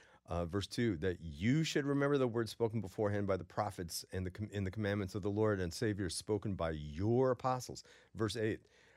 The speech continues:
um, "But do not let this one fact escape your notice." So you know who, you know who the yous are here? It's Christians. And so God is patient toward people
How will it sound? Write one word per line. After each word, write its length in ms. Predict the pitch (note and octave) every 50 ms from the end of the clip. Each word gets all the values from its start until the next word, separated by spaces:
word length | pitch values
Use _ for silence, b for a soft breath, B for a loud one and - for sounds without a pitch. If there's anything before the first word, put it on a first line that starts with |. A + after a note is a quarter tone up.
| b b -
um, 500 | G2 G2 F2+ F2+ F#2 F2+ F#2 F#2 F#2+ F#2+ - F#2
"But 160 | F2 G2+ E2+
do 120 | D#2+ G#2 G#2
not 200 | A2 G#2+ G#2 A2
let 180 | A2 G#2 -
this 140 | - F#2+ -
one 180 | - G#2+ G#2+ G#2
fact 260 | - G2 F#2 F2+ -
escape 320 | F#2 - - G#2+ F#2+ - E2
your 480 | D#2 D2+ E2 F#2 G#2 A2 A2+ A#2 B2
notice." 460 | A#2+ A#2+ C3 C3+ G#2 D#2+ - - - -
So 160 | - - A2+
you 60 | G#2
know 160 | A2 A#2+ C3
who, 240 | C#3 D#3 C#3 B2+ G#2+ F#2 F#2+ -
you 80 | G#2+ G#2+
know 100 | A2+ A2+
who 80 | A2+ C3
the 140 | A2+ G2+
yous 720 | F2+ E2 D#2+ D#2 D#2+ F2 G2 G#2+ A2+ A#2+ C3 D3 E3 E3 -
are 300 | - G#2+ B2 B2+ C3 C3+
here? 180 | C3 D3+ E3+
It's 160 | D3+ B2 - -
Christians. 680 | - - - - F#3 G3+ - - - - - - - B B B B B B B B B
And 100 | G2+ -
so 260 | - B2+ A2 F#2+ F2+ -
God 300 | - B2+ A#2+ C3+ D3+ D#3
is 160 | C#3 A#2+ - - -
patient 840 | - - - D3+ E3 F#3+ F#3+ - - A2+ F#2 F2 F2+ - - - - b b b b b b b b b b
toward 600 | - - - C#3+ C3+ C3 C3 C3 C3 B2+ A#2+ A2+ - -
people 720 | - - - E3 E3 F3+ G3+ G3 - F#3 F3+ F#3 F#3 F3